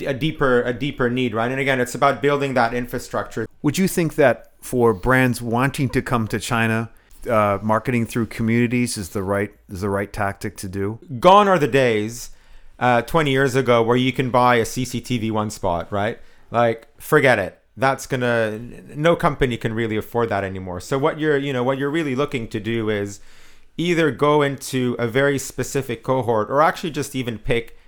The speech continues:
Speaker 1: a city and start, you know, and start from there. So we get a lot of brands that want to showcase their sustainability credentials. I mean, that's always a huge,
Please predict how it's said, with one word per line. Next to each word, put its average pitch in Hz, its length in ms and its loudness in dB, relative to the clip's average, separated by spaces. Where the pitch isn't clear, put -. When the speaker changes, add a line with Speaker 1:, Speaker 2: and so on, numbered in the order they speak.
Speaker 1:
a 131 160 2
city 98 560 -4
and 117 160 -4
start, - 640 0
you 127 120 -4
know, 110 100 -4
and 104 100 -8
start 117 320 -4
from 101 160 -10
there. 104 460 -4
So - 180 0
we 165 140 2
get 185 160 4
a 147 60 4
lot 139 300 6
of 123 300 2
brands 127 600 0
that 113 540 0
want 143 500 0
to - 160 -6
showcase 131 760 0
their 117 380 0
sustainability 117 1080 -2
credentials. 95 520 -4
I 113 60 -2
mean, 127 140 -2
that's 143 260 0
always 123 320 0
a 113 80 -4
huge, 113 640 -4